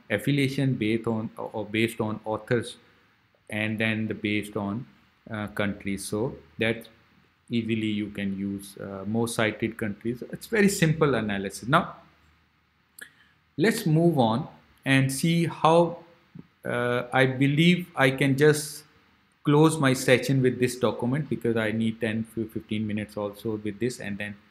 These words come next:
we'll take question answer session. But here today's session will be, uh, up till this authors and documents. So most global cited and most local cited, uh, document. That is what I already explained to you.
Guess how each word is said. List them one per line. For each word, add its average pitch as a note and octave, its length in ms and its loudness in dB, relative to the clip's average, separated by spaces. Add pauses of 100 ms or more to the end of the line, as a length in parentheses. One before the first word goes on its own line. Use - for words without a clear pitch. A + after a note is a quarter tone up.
(260)
we'll G#2 160 -6
take G#2 300 -2
question G#2 380 -4
answer G2+ 320 -8
session. G#2 400 -10 (580)
But D3+ 380 0 (120)
here F#3+ 320 4
today's E3 380 4
session C#3+ 340 2
will C3+ 200 2
be, B2 360 -2 (400)
uh, G#2+ 300 -2
up - 240 0
till C3+ 160 4
this A#2+ 240 -2
authors A#2+ 400 -2
and G#2+ 160 -4
documents. G2 540 -8
So F#3 320 0 (720)
most E3+ 480 4
global C#3+ 360 6
cited C#3+ 580 2
and A#2+ 240 2
most C3+ 440 2 (100)
local A2+ 500 0
cited, G2+ 480 -4 (340)
uh, G#2+ 60 -8
document. F#2+ 560 -8
That B2+ 180 4
is C3 140 0
what B2 360 0
I A2+ 180 -2
already A#2+ 580 0
explained G#2 560 -6
to G2+ 120 -8
you. G2 140 -10